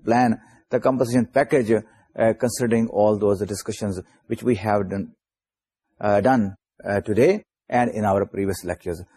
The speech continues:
تو وہ ساری چیزیں ہم استعمال کر کے اپنے لیے ایک پیکج ڈیزائننگ اپنی آرگنائزیشن میں، اپنے امپلائیز کے لیے اور ان لوگوں کے لیے جو ہمارے ساتھ کام کر رہے ہوں گے، we can now، uh, design that۔ اب ہم تھوڑا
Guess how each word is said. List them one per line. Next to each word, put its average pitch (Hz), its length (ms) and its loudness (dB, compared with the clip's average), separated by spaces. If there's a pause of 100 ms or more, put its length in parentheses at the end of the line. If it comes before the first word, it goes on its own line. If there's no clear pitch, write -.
(140)
تو 120 80 -2
وہ 123 60 2
ساری 131 220 0
چیزیں 113 200 -2
ہم 107 140 -4
استعمال 104 320 -2
کر 107 180 -2
کے 131 200 -4 (360)
اپنے 123 300 0
لیے 107 220 2
ایک 104 420 -2 (560)
پیکج 143 320 0
ڈیزائننگ 120 400 2
اپنی 104 260 -2
آرگنائزیشن 101 580 -2
میں، 185 120 -2 (300)
اپنے - 220 -6
امپلائیز 101 400 0
کے - 80 -2
لیے 151 200 4 (300)
اور 107 220 2
ان 107 160 0
لوگوں 101 160 2
کے 104 100 -6
لیے 104 80 2
جو 101 120 2
ہمارے 95 240 -2
ساتھ 95 200 -4
کام 117 200 0
کر 135 140 0
رہے 143 80 2
ہوں 131 180 2
گے، 127 100 2 (400)
we 117 60 0 (120)
can 104 200 0 (200)
now، 98 200 2 (460)
uh, 98 80 2
design 95 400 -2
that۔ 78 140 -2 (1400)
اب 170 160 4
ہم 175 80 0
تھوڑا 160 380 4